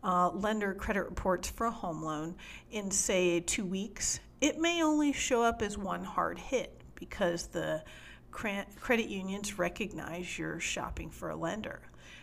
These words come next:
But let's say you spend six months comparing lenders and you pull one every month or two.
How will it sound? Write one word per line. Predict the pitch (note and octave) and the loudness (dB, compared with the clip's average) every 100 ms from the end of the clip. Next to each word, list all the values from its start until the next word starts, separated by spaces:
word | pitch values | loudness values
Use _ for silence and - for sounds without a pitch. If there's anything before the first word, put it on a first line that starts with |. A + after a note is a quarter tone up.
| - - - - | -20 -20 -6 -2
But | B3+ | 6
let's | D#4 D#4+ | 6 6
say | - D#4+ | 6 8
you | C#4+ | 6
spend | C#4+ - C#4 C4+ | 4 4 2 6
six | - - D4+ - | 6 6 2 -2
months | B3 C4+ E4+ - | 0 0 2 0
comparing | - F#3 - D#3 D#3+ D#3 D3+ | 0 -2 -2 -2 -6 -8 -10
lenders | E3 F3+ G3 G#3 - | -8 -6 -4 -4 -4
and | G3 G3+ G#3 | -6 -6 -6
you | G#3 G#3 G3+ | -6 -6 -4
pull | - A3 | 0 0
one | G#3+ G#3+ | 0 0
every | A3 A3 A3+ | 0 -2 -2
month | G3+ C4+ C#4 | 0 0 2
or | F#3+ | 0
two. | - F3+ E3 - | 0 -4 -4 -8